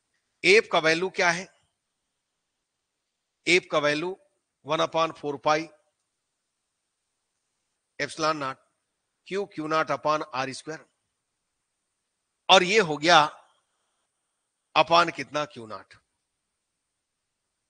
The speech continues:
तो ये जो क्यू नॉट है, क्यू नॉट से कैंसिल हुआ प्यारे बच्चों। E is equal क्या हो गया? one upon four pi epsilon naught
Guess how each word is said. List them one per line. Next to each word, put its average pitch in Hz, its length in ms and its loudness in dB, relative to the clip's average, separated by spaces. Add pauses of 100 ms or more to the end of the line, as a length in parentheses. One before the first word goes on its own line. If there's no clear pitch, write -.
(460)
तो 185 60 -8
ये 220 140 4
जो 240 140 2
क्यू 165 240 -4
नॉट 190 260 2
है, 208 120 2
क्यू 165 180 -10
नॉट 170 200 0
से 175 120 -8
कैंसिल 151 320 -6
हुआ 156 200 -2
प्यारे 160 300 -2
बच्चों। 165 280 -14 (880)
E 220 200 4
is 196 100 -6
equal 226 320 -2
क्या 165 120 4
हो 165 160 4
गया? 185 180 0
one 156 180 -2
upon 170 360 -2
four 139 240 -10
pi 156 200 0
epsilon 135 360 -8
naught 156 300 -2